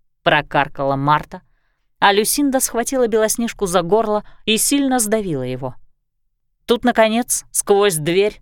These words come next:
сумела прорваться Церцея. Лицо её перекосилось от ужаса, когда она увидела, что творят с Белоснежкой злые сёстры. Вслед за Церцеей в комнате появились Хейзел и Примроуз,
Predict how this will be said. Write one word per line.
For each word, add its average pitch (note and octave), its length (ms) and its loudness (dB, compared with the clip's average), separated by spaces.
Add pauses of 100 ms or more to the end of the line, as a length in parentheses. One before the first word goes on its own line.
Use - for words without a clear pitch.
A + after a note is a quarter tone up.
(120)
сумела B3 480 2
прорваться A3 600 2
Церцея. D3+ 720 -2 (460)
Лицо G#3+ 400 2
её G#3 220 2
перекосилось G3 640 0
от D3+ 120 -2
ужаса, E3+ 360 -4
когда D3+ 260 -2
она D#3+ 140 0
увидела, D#3+ 420 2
что - 260 -4
творят D3 360 0
с C#3+ 40 -2
Белоснежкой D#3 640 -2
злые D3+ 320 -2
сёстры. - 520 -8 (420)
Вслед F3+ 420 0
за D#3+ 140 2
Церцеей F#3+ 720 0
в - 120 -18
комнате G3 380 0
появились F3 540 -2
Хейзел F3 420 0
и E3 160 -6
Примроуз, F3 640 0